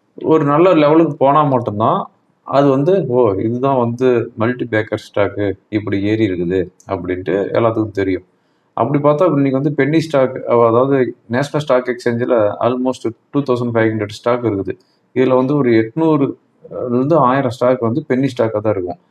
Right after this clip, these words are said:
அந்த பென்னி ஸ்டாக்ல வந்து அந்த எட்நூறு ஸ்டாக்ல இருந்து ஒரு பத்து பர்சன்ட் வச்சுக்கோங்க, ஒரு எண்பது ஸ்டாக் வந்து மல்டி பேக்கர் அந்த மாதிரி போகும்.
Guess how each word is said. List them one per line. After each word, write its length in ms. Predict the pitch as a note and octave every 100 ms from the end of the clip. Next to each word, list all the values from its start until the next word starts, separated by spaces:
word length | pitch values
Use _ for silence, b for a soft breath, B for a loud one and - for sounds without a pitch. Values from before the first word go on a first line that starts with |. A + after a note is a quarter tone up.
| _ _
அந்த 160 | B2 B2+
பென்னி 300 | A#2+ D#3 F#3
ஸ்டாக்ல 420 | F3+ F3 E3 D#3
வந்து 200 | D3 F3
அந்த 140 | D#3
எட்நூறு 760 | B2+ B2+ G3 G3+ F3+ E3+ E3+ - -
ஸ்டாக்ல 380 | - D3+ D#3 D#3+
இருந்து 540 | D3 D3+ F3+ E3 - - _ _
ஒரு 280 | E3+ E3 D3 C#3+ C#3+ C#3 C3+
பத்து 240 | D#3+ D#3
பர்சன்ட் 380 | C#3 C3+ D#3 C#3+
வச்சுக்கோங்க, 400 | - A2+ G#2+ G#2
ஒரு 200 | C3+ C3
எண்பது 380 | A#2+ D3+ F3 C3
ஸ்டாக் 300 | - B2+ C3+
வந்து 340 | A2 G#2 F#3+
மல்டி 320 | C#3 B2+ C3 A#2+
பேக்கர் 340 | A2 A2+ G#2+ - _ _
அந்த 220 | A2 G#2
மாதிரி 220 | G#2+ A2+
போகும். 340 | G#2+ G2+ F#2+